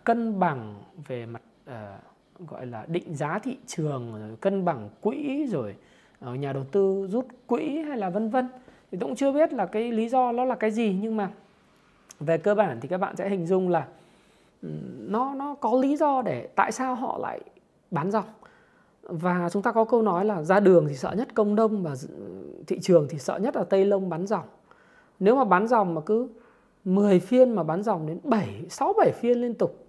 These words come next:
mua dòng có ba phiên, thì đấy là cái điều mà không tốt cho các trụ và điểm số rồi. Đấy.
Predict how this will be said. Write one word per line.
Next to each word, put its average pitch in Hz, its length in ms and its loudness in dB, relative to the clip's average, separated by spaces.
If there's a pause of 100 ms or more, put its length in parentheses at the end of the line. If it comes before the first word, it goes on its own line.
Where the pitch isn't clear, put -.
(100)
mua 165 320 0
dòng 165 240 -2
có 185 80 -2
ba 220 200 -4
phiên, 220 240 -2 (520)
thì 185 120 2
đấy 175 160 10
là 285 100 0
cái 233 140 0
điều 175 240 2
mà 123 300 -10
không 220 220 -2
tốt 294 320 2
cho 202 160 0
các 214 240 -8
trụ 269 240 -2
và 131 180 -8
điểm 123 200 -6
số 113 160 -8
rồi. 170 260 -6 (520)
Đấy. - 100 -18